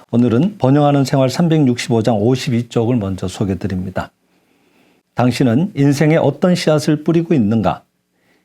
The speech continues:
이 세계에는 끼리끼리 모이고 뿌린 씨와 같은 종류만 수확이 가능하다고 하는 법칙이 있다. 우리들이 베푸는 것 적으면 또 수확도 적은 것이다.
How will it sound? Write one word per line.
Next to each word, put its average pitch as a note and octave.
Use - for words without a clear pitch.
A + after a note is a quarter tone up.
이 D#3+
세계에는 D3+
끼리끼리 G3+
모이고 B2+
뿌린 E3+
씨와 E3
같은 B2
종류만 D3
수확이 D3
가능하다고 B2
하는 F#3
법칙이 -
있다. -
우리들이 C#3
베푸는 C#3+
것 D3+
적으면 C3
또 E3+
수확도 E3
적은 D3
것이다. G#2